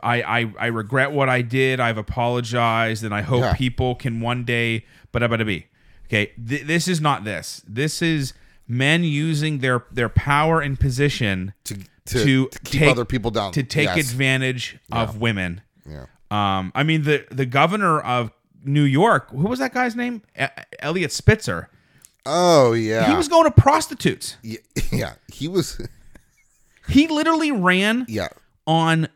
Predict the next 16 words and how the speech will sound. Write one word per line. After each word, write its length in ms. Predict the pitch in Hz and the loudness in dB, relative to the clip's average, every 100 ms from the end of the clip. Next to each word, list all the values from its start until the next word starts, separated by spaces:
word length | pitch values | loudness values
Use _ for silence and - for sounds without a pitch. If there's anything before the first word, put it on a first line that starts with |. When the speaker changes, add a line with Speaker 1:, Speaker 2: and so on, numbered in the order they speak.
| _ | _
Speaker 1:
the 160 | 139 147 | 0 0
platform 680 | - 175 185 - 202 196 190 | 2 2 2 0 0 0 2
of 200 | 135 127 | 0 2
getting 460 | 147 151 135 120 | 2 2 0 2
rid 160 | 135 147 | 4 6
of 180 | 175 - | 4 2
prostitution. 840 | 156 143 - 143 - 117 110 127 | 2 2 0 -6 -2 -2 0 2
Speaker 2:
While 160 | 139 | 2
he 100 | 135 | 2
was 140 | 139 123 | 0 -2
banging 440 | 90 127 135 139 | 0 0 0 -4
prostitutes. 600 | - 120 131 123 101 - | -2 -2 -2 -4 -6 -4
Speaker 1:
While 220 | 143 160 165 | 0 4 6
he 160 | 185 | 4
was, 280 | 180 160 131 | 4 4 2
like, 260 | 156 147 | -2 -2